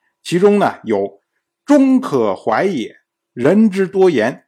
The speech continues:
以可畏也。”也就是说，二哥，我虽然很牵挂你，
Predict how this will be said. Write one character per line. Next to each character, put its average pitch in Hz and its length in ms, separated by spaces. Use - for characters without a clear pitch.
以 127 340
可 92 380
畏 107 300
也。” 90 280
也 131 100
就 190 120
是 175 60
说， 185 180
二 202 240
哥， 226 260
我 131 280
虽 214 140
然 202 160
很 117 240
牵 170 320
挂 156 200
你， 95 200